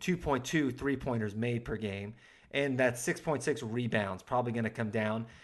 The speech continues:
He's also doing a great job in the steals department, one point four steals. I think that's one of the main reasons his value is so high.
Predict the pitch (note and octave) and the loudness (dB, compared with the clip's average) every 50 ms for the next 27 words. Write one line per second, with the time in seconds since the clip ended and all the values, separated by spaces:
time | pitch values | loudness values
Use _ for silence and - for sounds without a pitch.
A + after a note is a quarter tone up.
0 | - - - - C#3+ C#3 A3+ A#3 A#3 C#4 A#3 G3 G#3+ G#3 F#3+ C#3+ A2 A2+ A#2+ B2 | -20 -14 -8 -4 2 4 4 4 4 2 0 4 6 6 6 4 2 2 2 2
1 | C3 C#3+ G#2+ A#2+ C3 B2 C3 B2+ B2 G#2+ G#2+ - - - C3 B2 B2 B2 B2 B2+ | 2 2 4 4 4 6 4 4 0 -2 -4 -6 -6 -4 -2 -2 -2 -2 -2 -2
2 | - C#3 C3+ C3+ B2+ A#2+ B2 C3+ C3 - D3+ C#3 B2 B2 - C3 B2+ B2 B2 - | 2 4 4 4 4 2 0 0 0 0 -2 -2 -2 -2 -2 -2 -2 -2 -2 -6
3 | - - A#2 B2 B2+ C3 C3+ B2 B2 A#2+ A#2+ - A#2+ A#2 - C3+ C3 B2+ A#2+ A2+ | -6 -4 -2 -2 0 0 0 -2 -2 -2 0 0 0 2 2 0 0 2 2 2
4 | A2+ A2+ A#2 A#2 A2+ A2 G#2+ A2 A2+ A2+ A2+ C3 A#2+ A#2 - A#2+ A2 G2+ G#2 A2 | 2 2 2 2 2 2 2 2 0 0 0 -2 -2 -2 0 -2 -2 0 2 2
5 | G2+ G#2 G#2+ A2+ A#2 A2+ G2+ A2 G2 - - - A#2+ A2 G#2+ G2+ - - - A2 | 4 4 4 2 2 0 0 -2 -2 -4 -4 0 0 2 2 0 0 2 4 6
6 | G#2+ G#2+ A2 B2 D3+ E3 | 6 6 6 4 2 -2